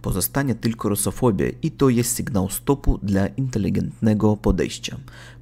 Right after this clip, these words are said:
Polskie ambicje nie pozwolą się napoić. I tutaj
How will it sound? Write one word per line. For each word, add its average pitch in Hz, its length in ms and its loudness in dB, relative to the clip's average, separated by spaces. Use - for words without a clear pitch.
Polskie 90 360 -2
ambicje 127 640 -4
nie 113 220 -2
pozwolą 98 600 -2
się 98 300 -2
napoić. - 640 -4
I 117 160 0
tutaj 85 360 -2